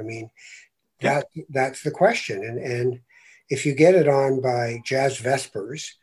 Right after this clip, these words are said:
Speaker 1: that's great. And if you get it on by Bible study group,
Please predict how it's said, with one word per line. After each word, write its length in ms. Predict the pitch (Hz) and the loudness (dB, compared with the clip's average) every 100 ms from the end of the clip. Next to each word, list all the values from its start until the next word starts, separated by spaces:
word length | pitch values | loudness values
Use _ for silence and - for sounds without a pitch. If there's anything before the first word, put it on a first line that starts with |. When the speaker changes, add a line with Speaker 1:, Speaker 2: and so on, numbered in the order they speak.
| _ _ _ - | _ _ _ -6
Speaker 1:
that's 160 | 143 - | -4 4
great. 340 | 269 233 - _ _ _ _ _ _ - | 6 4 0 _ _ _ _ _ _ -2
And 120 | 127 | 0
if 120 | 127 | 0
you 60 | 131 | 2
get 180 | 147 156 | 4 6
it 140 | 143 | 4
on 360 | 135 131 131 123 | 4 4 2 2
by 640 | 123 120 113 113 110 - _ _ _ _ _ _ _ _ _ _ _ _ _ _ _ - | 0 -2 -4 -6 -10 -16 _ _ _ _ _ _ _ _ _ _ _ _ _ _ _ 0
Bible 340 | 135 143 139 | 4 4 2
study 380 | - - 120 110 | -2 0 -2 -2
group, 460 | 107 107 95 131 | -10 -8 -8 -8